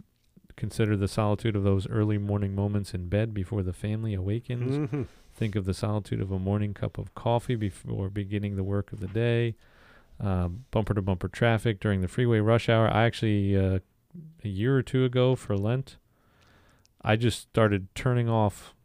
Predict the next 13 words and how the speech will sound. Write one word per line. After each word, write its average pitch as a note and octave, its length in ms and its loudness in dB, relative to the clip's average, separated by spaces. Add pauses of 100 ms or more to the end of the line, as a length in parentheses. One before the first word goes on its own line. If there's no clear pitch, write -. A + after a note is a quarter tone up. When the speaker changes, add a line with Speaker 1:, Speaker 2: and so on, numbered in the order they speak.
(120)
Speaker 1:
my G2 120 0
radio G2+ 380 2
in F#2 100 0
the F#2+ 60 -4
car, F#2 500 -2
Speaker 2:
Mm-hmm. G2+ 260 -8 (360)
Speaker 1:
and G2 140 -2
I F#2+ 60 2
would F#2+ 140 2
drive G2 440 2
in G2 120 -2
complete A2+ 500 -4
silence, F#2+ 680 -4